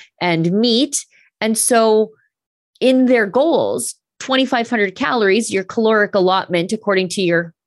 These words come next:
carbon fico score, um, <laughs> is going to be,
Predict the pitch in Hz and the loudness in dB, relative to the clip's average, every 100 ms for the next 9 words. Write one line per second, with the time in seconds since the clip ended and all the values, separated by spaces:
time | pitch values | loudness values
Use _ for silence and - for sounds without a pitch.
0 | _ - 202 185 175 165 - 202 196 165 | _ -4 -2 0 -2 -2 -2 -2 0 -2
1 | - 160 165 226 - - - - 208 208 | -2 -2 0 -2 -6 -20 -10 -4 -2 -2
2 | - 254 - 233 - 294 277 - 240 214 | -2 -2 0 -2 0 2 2 2 0 0
3 | 254 247 226 | 2 0 -2